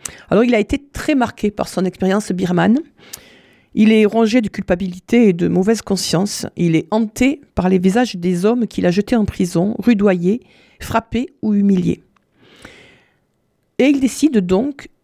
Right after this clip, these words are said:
de rejoindre la foule des opprimés, des laissés pour compte. Ce choix politique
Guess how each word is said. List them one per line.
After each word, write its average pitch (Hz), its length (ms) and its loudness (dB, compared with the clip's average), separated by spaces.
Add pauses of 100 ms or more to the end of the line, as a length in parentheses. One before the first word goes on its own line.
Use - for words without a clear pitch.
(140)
de 185 140 0
rejoindre 233 560 0
la 190 100 0
foule 247 480 -4
des 190 220 0
opprimés, 190 560 0 (320)
des 208 120 2
laissés 202 200 -2
pour 214 200 -8
compte. - 360 -10 (1500)
Ce - 180 0
choix 302 260 2
politique 233 640 -4